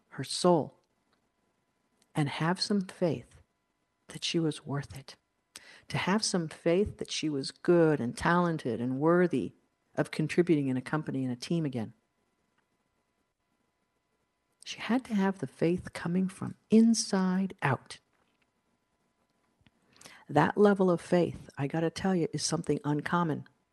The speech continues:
But she got it. She found it. The techniques that we use in our Kick-Ass workshop to bring your soul back to life are sorta unique.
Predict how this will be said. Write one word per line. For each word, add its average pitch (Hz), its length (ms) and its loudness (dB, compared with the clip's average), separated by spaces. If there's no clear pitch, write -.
But - 140 -2
she - 160 -2
got 165 200 2
it. 190 120 -6
She - 180 -2
found 180 380 4
it. 226 100 0
The 180 60 -8
techniques 208 640 4
that - 160 2
we 180 120 6
use 175 340 6
in 151 100 2
our 139 120 2
Kick-Ass 139 540 0
workshop 131 580 0
to 147 100 -2
bring 143 240 4
your 139 120 0
soul 131 260 2
back 127 280 -2
to 135 100 -2
life 123 400 0
are 156 80 -2
sorta 170 300 2
unique. 139 400 0